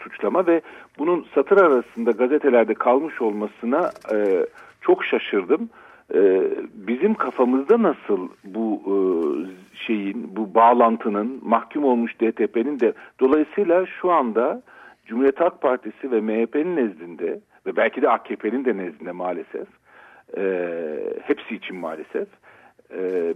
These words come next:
bir, e, doğrudan mahkumiyet, e, yükünü sırtında taşıyan bir parti var, B D P mecliste.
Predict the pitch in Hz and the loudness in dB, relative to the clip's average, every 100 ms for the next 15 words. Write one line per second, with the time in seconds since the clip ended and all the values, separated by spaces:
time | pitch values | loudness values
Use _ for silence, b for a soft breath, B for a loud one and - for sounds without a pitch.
0 | 95 143 170 127 - 107 104 98 98 90 | 0 0 0 -6 -6 -2 -2 -2 -2 -2
1 | 73 55 50 - - - - 139 147 160 | -2 -2 -4 -8 -16 -20 -2 2 4 4
2 | 160 175 220 226 - 120 135 - - 143 | 2 2 0 -2 -6 0 0 0 -6 -4
3 | 160 190 190 - _ 110 107 101 98 98 | 0 -2 -2 -20 _ -4 0 2 0 -2
4 | 90 127 - 131 160 - 117 131 151 - | -6 -10 -6 -8 -6 -6 -6 -2 -2 -2
5 | 107 - 139 143 123 101 - 110 107 110 | -6 -6 -8 -8 -6 -6 -6 -4 -2 0
6 | 101 95 92 113 123 113 _ - 87 82 | -2 0 -4 -2 -4 -4 _ -16 -16 -16
7 | 82 - | -20 -20